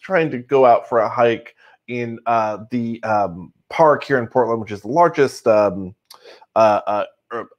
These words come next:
urban park, park inside an urban center in Portland. And, um, what I got was a page saying, "Hey,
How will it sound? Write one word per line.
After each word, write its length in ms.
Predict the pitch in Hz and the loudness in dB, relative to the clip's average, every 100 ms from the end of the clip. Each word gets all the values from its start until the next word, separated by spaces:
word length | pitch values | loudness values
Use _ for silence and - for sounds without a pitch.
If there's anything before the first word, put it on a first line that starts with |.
| - | 4
urban 340 | 170 156 143 | 4 6 2
park, 420 | 117 143 127 117 - | 2 2 2 0 -2
park 200 | 143 127 | -2 -2
inside 280 | 110 120 | -2 -2
an 60 | 113 | -2
urban 240 | 113 107 | -8 -10
center 400 | 101 107 98 98 - _ _ - | -12 -10 -10 -10 -14 _ _ -2
in 220 | 185 180 | 0 0
Portland. 540 | 135 123 104 104 101 92 _ _ - | 0 0 0 -4 -6 -14 _ _ -4
And, 400 | 123 120 117 113 127 | -2 -2 -6 -8 -2
um, 480 | 123 120 107 104 - _ _ _ _ _ _ _ _ _ - - - | 2 2 0 -8 -16 _ _ _ _ _ _ _ _ _ -20 -20 -12
what 360 | 120 135 151 | 0 2 4
I 100 | 147 | 2
got 460 | 131 151 180 214 165 | 2 2 2 2 0
was 140 | 156 | -4
a 60 | 147 | -4
page 380 | 147 143 135 117 | -2 0 0 -4
saying, 380 | - 120 120 120 | 0 2 2 -4
"Hey, 480 | 120 147 135 123 | -2 0 2 -2